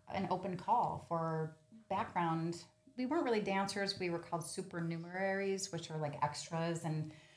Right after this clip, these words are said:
you have these very elaborate costumes, and you're kind of filling in the background and doing pan-, pantomiming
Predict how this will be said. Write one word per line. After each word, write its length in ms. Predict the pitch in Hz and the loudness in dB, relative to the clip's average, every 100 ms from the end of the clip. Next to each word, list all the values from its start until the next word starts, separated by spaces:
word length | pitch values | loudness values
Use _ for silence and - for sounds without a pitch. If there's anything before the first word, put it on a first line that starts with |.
| - - | -20 -4
you 120 | 202 | 0
have 100 | 214 | 0
these 220 | 202 170 - | 0 -4 -4
very 760 | 175 190 180 180 170 170 156 - | -2 0 4 4 4 2 0 -2
elaborate 520 | 170 165 160 165 - | 4 6 6 4 -2
costumes, 840 | - 139 143 - 156 151 151 151 151 | -4 -4 -4 -4 0 0 0 0 -2
and 100 | 143 | -4
you're 240 | 139 139 - - - - | -4 -6 -10 -18 -20 -4
kind 100 | 220 | 0
of 60 | 202 - | 0 2
filling 280 | 190 180 175 | 2 4 4
in 120 | 160 | 2
the 60 | 151 | 2
background 600 | 139 135 131 156 143 147 | 4 2 2 -2 -2 0
and 100 | 151 | -2
doing 220 | 147 135 | 0 -2
pan-, 440 | 139 - 160 147 143 - - | -2 -4 -2 -2 -4 -10 -12
pantomiming 880 | - 208 180 175 160 156 151 147 | 0 0 2 4 4 4 2 2